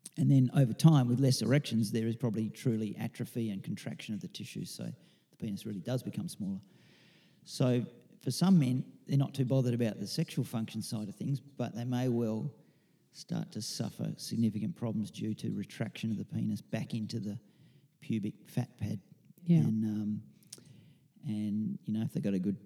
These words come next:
Speaker 1: good sized belly, they can't see the penis either. So
Speaker 2: Yeah.
Speaker 1: then, and particularly then if it's combined with a bit of incontinence, this can set up a real, really difficult situation to manage.
Speaker 2: Oh, I've seen a guy that had the worst nappy rash
Speaker 1: Mm.
Speaker 2: I've ever
Speaker 1: Yeah.
Speaker 2: seen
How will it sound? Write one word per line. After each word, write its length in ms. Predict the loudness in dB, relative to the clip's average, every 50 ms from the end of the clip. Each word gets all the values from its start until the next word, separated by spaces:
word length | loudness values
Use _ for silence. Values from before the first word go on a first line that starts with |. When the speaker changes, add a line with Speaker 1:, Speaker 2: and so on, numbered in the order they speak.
| -14 -6 -2
Speaker 1:
good 160 | -2 0 0
sized 280 | 0 0 0 0 -2 0
belly, 240 | 0 2 4 4 4
they 120 | 2 2 0
can't 240 | 0 -2 -2 -2
see 240 | -4 -2 0 2 2
the 80 | 2 0
penis 360 | 0 0 0 0 0 0 0
either. 220 | -2 0 2 2 2
So 140 | 2 8 12
Speaker 2:
Yeah. 60 | 12 12
Speaker 1:
then, 200 | 12 12 8 -2 -4
and 320 | -4 -4 -4 -4 -4 -6 -8
particularly 400 | -4 -2 0 0 2 2 2 4
then 160 | 6 6 6
if 120 | 4 2
it's 100 | 0 -4
combined 360 | -4 -2 0 0 0 0 0
with 100 | 0 0
a 20 | -2
bit 140 | -2 -4 -4
of 80 | -4
incontinence, 580 | -6 -6 -2 0 0 0 0 0 -4 -6 -4 -4
this 160 | -4 -4 -4
can 140 | -4 -6 -6
set 180 | -4 -6 -8
up 140 | -8 -8 -8
a 80 | -8 -8
real, 340 | -6 -6 -6 -6 -8 -8 -12 -16 -20 _ -20 -20 _ _ _ _ _ _ _ _ _ _ _ -2
really 220 | 0 2 2 2 0
difficult 420 | -2 -4 -4 -4 -4 -6 -6 -6
situation 560 | -6 -8 -6 -6 -4 -4 -4 -4 -4 -4 -2
to 160 | 0 2 2
manage. 160 | 4 4 6 8 8
Speaker 2:
Oh, 160 | 8 8 6 4 6
I've 180 | 6 6 6 8
seen 220 | 10 12 12 12
a 60 | 12
guy 420 | 12 12 10 12 12 12 12 10 10 8
that 160 | 6 4 6
had 320 | 8 8 10 10 10 8 4 -4 _ 0
the 200 | 6 12 12 12
worst 420 | 12 12 12 10 10 8 6 6 6
nappy 340 | 6 6 6 6 2 2 2
rash 380 | 4 6 6 6 6 6 2 -2
Speaker 1:
Mm. 120 | -2 2
Speaker 2:
I've 140 | 2 4 6
ever 260 | 8 8 8 8 8
Speaker 1:
Yeah. 40 | 6 4 4 4 4 4
Speaker 2:
seen 300 | 4 4 4 4 4 4